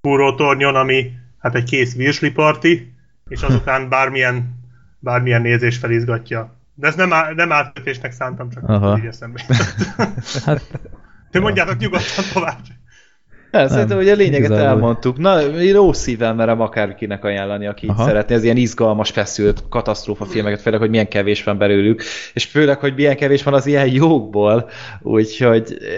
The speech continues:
Speaker 3: én sajnálom úgy, hogy nem lett elég nagy siker ez a film, mert amúgy itt tényleg minden adott volt ahhoz, hogy,
Speaker 2: Mhm.
Speaker 3: hogy ezt még emlegessék később, és nagyon remélem, hogy az Oscar Gálán például még a hang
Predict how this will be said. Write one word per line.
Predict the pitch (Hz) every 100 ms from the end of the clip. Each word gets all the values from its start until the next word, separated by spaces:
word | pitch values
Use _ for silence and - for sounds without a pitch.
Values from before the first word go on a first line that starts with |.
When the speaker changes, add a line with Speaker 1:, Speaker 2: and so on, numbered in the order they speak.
| 123
Speaker 3:
én | 127 135 135 139
sajnálom | 135 202 196 160 131 120
úgy, | 117 110
hogy | 110
nem | 104
lett | 104 101
elég | 98 95
nagy | 98 95
siker | - - 90
ez | 90
a | 92
film, | - 90 90 90
mert | 95 95
amúgy | 104 104 110
itt | 123 - - - -
tényleg | 127 117 104
minden | 98 92 87
adott | 87 85 87
volt | 85 82 85
ahhoz, | 82 85 -
hogy, | - 85 - -
Speaker 2:
Mhm. | 101 104 117
Speaker 3:
hogy | 120 127
ezt | 113
még | 104 113
emlegessék | 131 113 107 104 101
később, | 95 101 - 107
és | 107 - - -
nagyon | - 170 147
remélem, | 131 123
hogy | 117 107
az | 131 117
Oscar | 113 - 107
Gálán | 107 104
például | 107 107 104
még | 104 104
a | 104
hang | 110 110 104 101